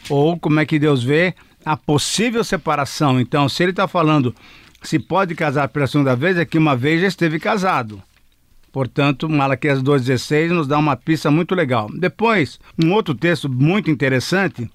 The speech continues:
é Mateus cinco, trinta e um, depois Mateus cinco, trinta e dois, trinta e três, trinta e quatro, <laughs> mas anota aí, Mateus dezenove, um também, é outro texto muito importante que fala sobre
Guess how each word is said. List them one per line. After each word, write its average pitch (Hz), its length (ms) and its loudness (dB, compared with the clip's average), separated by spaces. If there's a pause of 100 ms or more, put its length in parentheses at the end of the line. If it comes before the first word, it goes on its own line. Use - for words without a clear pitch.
(360)
é 165 80 0
Mateus 156 420 2
cinco, 202 640 0 (340)
trinta 165 400 2
e 139 160 4
um, 175 300 2 (520)
depois 165 460 0
Mateus 151 500 0
cinco, 135 800 -2 (520)
trinta 151 260 0
e 135 60 0
dois, 156 300 2
trinta 139 260 0
e 120 40 0
três, 143 300 0
trinta 131 240 0
e 120 60 0
quatro, 143 480 -4 (280)
<laughs> - 280 -20
mas 143 260 0
anota 165 360 2
aí, 139 280 2 (340)
Mateus 151 520 0
dezenove, 165 540 2
um 185 180 2
também, 131 560 2
é 120 60 2
outro 135 220 -2
texto 147 320 -2
muito 156 600 2
importante 147 800 -2
que 139 120 -6
fala 135 300 -2
sobre 131 400 -2